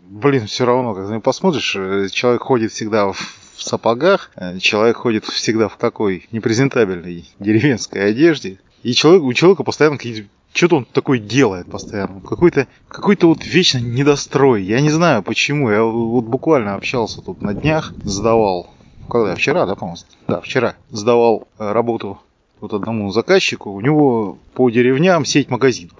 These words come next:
Не олигарх, конечно, но далеко не бедный человек. И меня он нанять может, как бы, и сеть магазинов, и людей у него прилично работает. И торгует он там всем подряд. То есть у него там сеть — это и строительные магазины, и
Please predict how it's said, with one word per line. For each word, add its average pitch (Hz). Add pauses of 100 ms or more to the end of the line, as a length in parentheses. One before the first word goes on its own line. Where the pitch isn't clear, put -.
(160)
Не 120
олигарх, 147
конечно, 123
но 139
далеко 139
не 113
бедный 90
человек. 127
И 92
меня 120
он 170
нанять 156
может, 139 (100)
как 87
бы, 87
и 82
сеть -
магазинов, 127 (220)
и 90
людей 107
у 175
него 170
прилично 147
работает. 127 (600)
И 98
торгует 131
он 139
там 135
всем 123
подряд. 120 (140)
То 104
есть 98
у 113
него 110
там 90
сеть — 92
это -
и 85
строительные 151
магазины, 123
и 92